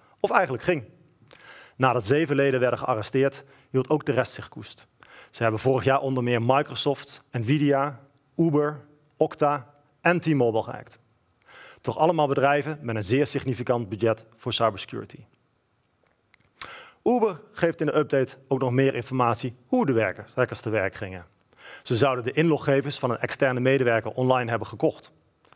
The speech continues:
De laptop van die medewerker was eerder nog geïnfecteerd met malware en dat leidde ertoe dat de gegevens werden gestolen. En om in te loggen op het Uber-netwerk was tweetrapsauthentificatie nodig. De hackers bleven net zo lang een verzoek sturen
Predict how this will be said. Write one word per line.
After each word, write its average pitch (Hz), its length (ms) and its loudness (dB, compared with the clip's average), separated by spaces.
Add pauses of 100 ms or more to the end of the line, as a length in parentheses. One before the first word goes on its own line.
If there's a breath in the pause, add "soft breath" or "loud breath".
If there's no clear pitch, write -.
(340 loud breath)
De 104 100 -4
laptop 135 340 0
van 110 200 -6
die 113 100 -2
medewerker 123 480 2
was 113 160 -6
eerder 143 240 0
nog 127 140 -2
geïnfecteerd 120 500 -2
met 117 140 0
malware 135 480 0 (240)
en 117 80 -6
dat 110 140 -4
leidde 135 260 4
ertoe 131 360 -2 (220)
dat - 140 -4
de - 60 -14
gegevens 110 480 -2
werden 110 240 -2
gestolen. 107 460 -6 (880 loud breath)
En 139 100 2
om 143 80 2
in 214 140 2
te 208 120 0
loggen 190 300 0
op 131 140 -2
het - 120 -8
Uber-netwerk 139 680 2 (120)
was 113 120 -6
tweetrapsauthentificatie 110 1200 -4
nodig. - 360 -18 (520 loud breath)
De 113 100 0
hackers 156 480 0
bleven 110 320 -2
net 185 200 2
zo 185 100 -2
lang 170 180 2
een 135 80 -6
verzoek 135 280 -2
sturen 135 440 0